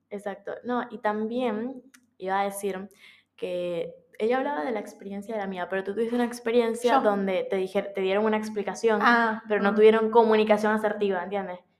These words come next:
Speaker 1: O sea,
Speaker 2: Sí.
Speaker 1: la persona le dijo como, "No, yo ando en la mía, tú andas en la tuya", y no sé qué. Es como que, ok, estás dando una explicación, pero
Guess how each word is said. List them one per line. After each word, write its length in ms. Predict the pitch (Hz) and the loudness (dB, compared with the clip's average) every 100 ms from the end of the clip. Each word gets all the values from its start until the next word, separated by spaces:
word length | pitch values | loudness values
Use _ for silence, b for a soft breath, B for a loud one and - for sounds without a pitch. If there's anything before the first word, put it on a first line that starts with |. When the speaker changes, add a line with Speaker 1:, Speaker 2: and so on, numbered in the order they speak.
| _ | _
Speaker 1:
O 100 | 233 | 0
sea, 120 | 196 | 4
Speaker 2:
Sí. 40 | |
Speaker 1:
la 120 | 185 185 | 4 2
persona 400 | 196 220 226 254 | -2 -2 0 2
le 100 | 214 | 2
dijo 180 | 220 | 2
como, 300 | 220 214 190 | 0 -2 -2
"No, 120 | 220 220 | -2 0
yo 80 | 196 | 0
ando 120 | 208 | 0
en 60 | 220 | 0
la 100 | 214 | 0
mía, 200 | 240 240 | 0 0
tú 60 | |
andas 160 | 202 214 | 0 0
en 60 | |
la 100 | 220 | -2
tuya", 300 | 220 294 302 311 B B B | -2 -2 -2 -4 B B B
y 80 | 240 | 0
no 100 | 226 | 2
sé 160 | 233 233 | 2 2
qué. 460 | 254 262 - - _ | 0 -2 -8 -20 _
Es 80 | - | -4
como 240 | 320 294 | -2 0
que, 200 | 240 208 254 | 0 0 0
ok, 200 | 254 403 294 285 427 | 0 2 2 4 0
estás 220 | - 233 240 | 0 0 2
dando 200 | 302 302 | 0 -2
una 100 | 302 | -4
explicación, 800 | - 285 294 294 - 302 285 269 | -8 -10 -6 -6 -4 -4 -4 0
pero 260 | 233 233 | 0 0